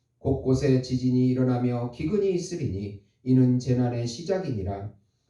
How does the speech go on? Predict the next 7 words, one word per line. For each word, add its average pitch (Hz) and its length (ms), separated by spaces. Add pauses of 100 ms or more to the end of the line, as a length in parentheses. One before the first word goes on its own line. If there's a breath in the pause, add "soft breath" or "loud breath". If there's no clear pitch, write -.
너희는 131 480
스스로 131 480
조심하라. 127 760
사람들이 135 680
너희를 123 460
공회에 123 480
넘겨주겠고, 113 1080